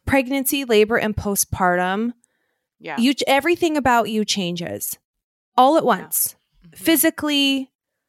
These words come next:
Speaker 1: hormones, um, your family dynamic, like, your whole life is, like,
Speaker 2: Mm-hmm.
Speaker 1: totally changed, and it feels really fast. And that's a whole lot.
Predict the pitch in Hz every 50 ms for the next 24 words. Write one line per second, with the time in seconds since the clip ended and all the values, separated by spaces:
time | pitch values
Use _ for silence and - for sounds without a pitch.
0 | _ _ _ - - 294 320 311 311 302 294 294 285 285 277 277 269 269 269 262
1 | 262 269 262 - - - - _ _ _ _ _ _ _ _ _ _ _ _ -
2 | 226 226 214 214 202 196 196 180 - 214 220 - 202 - - 277 277 294 294 294
3 | 277 294 285 269 269 269 262 262 262 254 254 254 254 247 - - - - _ _
4 | _ _ _ _ _ _ _ _ _ _ _ 214 214 220 202 202 196 _ _ _
5 | _ _ _ _ - - 240 247 247 302 359 339 339 349 311 202 165 180 - -
6 | - - - - _ _ - - 240 240 240 233 226 247 233 196 175 202 196 196
7 | 190 - - 254 285 285 294 294 285 - - 269 262 247 233 214 233 214 202 -
8 | - - 233 220 214 202 - - 233 226 226 247 240 - 233 226 220 - 233 220
9 | 220 226 247 - 349 339 - - 277 262 247 226 214 220 220 196 180 165 -